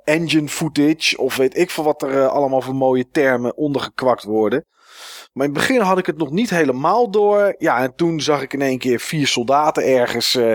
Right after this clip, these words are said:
op een grasveldje staan met van die, van die stenen ringetjes eromheen.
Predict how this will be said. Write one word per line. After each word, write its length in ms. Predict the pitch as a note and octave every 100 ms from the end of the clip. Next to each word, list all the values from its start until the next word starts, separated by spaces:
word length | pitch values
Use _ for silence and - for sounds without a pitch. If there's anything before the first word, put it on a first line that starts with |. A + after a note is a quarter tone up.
| - - - -
op 100 | A2+
een 100 | A#2
grasveldje 520 | F3 F#3 - E3 D#3
staan 340 | D3+ F3 E3+ E3+
met 180 | B2+
van 160 | - A#2
die, 280 | G#2+ G2 F2+
van 200 | G2+ A2+
die 80 | G2+
stenen 460 | - - G#2+ G2+ -
ringetjes 500 | B2+ G3+ F3+ - -
eromheen. 560 | E3 D#3 C#3+ C#3+ D3